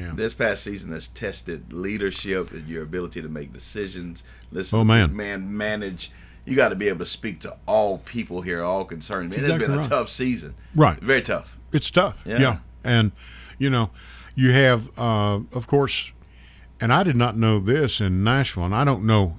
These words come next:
Speaker 1: here in Rutherford County, and I guess we should know. What time do classes start? Because I saw in Nashville, they were backing their time down. Some classes down there started at seven A M in the morning.
Speaker 2: Yeah.
Speaker 1: And they had to because of the,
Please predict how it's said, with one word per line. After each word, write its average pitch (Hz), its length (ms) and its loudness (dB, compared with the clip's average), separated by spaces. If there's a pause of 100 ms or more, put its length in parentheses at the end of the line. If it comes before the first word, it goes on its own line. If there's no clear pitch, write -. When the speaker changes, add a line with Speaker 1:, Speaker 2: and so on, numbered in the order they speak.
(120)
Speaker 1:
here 110 140 4
in 98 80 2
Rutherford 92 320 -2
County, 95 480 0
and 92 380 0
I 92 140 0
guess 98 280 0
we 82 100 -2
should 143 280 -4
know. 73 240 -6 (640)
What 214 260 0
time 165 280 2
do 135 120 4
classes 98 500 -2
start? 123 400 -4
Because 113 260 0
I 170 180 -4
saw 180 320 0
in 123 160 2
Nashville, 127 500 -2 (600)
they 127 140 2
were 185 140 4
backing 135 440 2
their 131 140 6
time 110 260 2
down. 101 160 4
Some 196 300 0
classes 143 420 -2
down 107 200 0
there 113 80 -2
started 113 440 -2
at 95 140 -4
seven 135 420 4
A 110 220 4
M 98 160 4
in 95 100 6
the 92 80 6
morning. 113 420 2 (760)
Speaker 2:
Yeah. 87 200 -4
Speaker 1:
And 143 140 6
they 156 100 6
had 165 220 6
to 170 120 8
because 143 440 4
of 147 200 4
the, 123 320 8